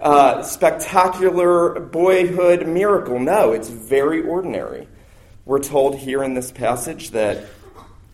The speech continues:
uh, in verse forty, Jesus grew and he became strong. He was filled with wisdom, and the favor of God was upon him. Well, this morning we wanna consider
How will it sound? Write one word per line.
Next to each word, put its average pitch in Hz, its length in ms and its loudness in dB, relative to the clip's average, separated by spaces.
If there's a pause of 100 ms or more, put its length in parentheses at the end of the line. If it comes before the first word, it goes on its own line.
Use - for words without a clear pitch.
(640)
uh, 117 100 -2
in 117 100 -2
verse 120 240 -4
forty, 160 420 -2
Jesus 117 640 -6 (100)
grew 151 760 0 (1160)
and 120 120 -8
he 117 40 -4
became 120 380 -8
strong. 139 840 -2 (760)
He 120 100 -12
was 117 160 -10
filled 127 300 -4
with 110 160 -12
wisdom, 107 800 -6 (540)
and 117 160 -6
the 110 40 -4
favor 135 420 -2
of 123 140 -10
God 120 580 0 (180)
was 117 220 -10
upon 143 340 -2
him. 107 160 -6
Well, 107 80 -4
this 120 240 -10
morning 139 260 -4
we 123 120 -4
wanna 120 180 -6
consider 117 720 -6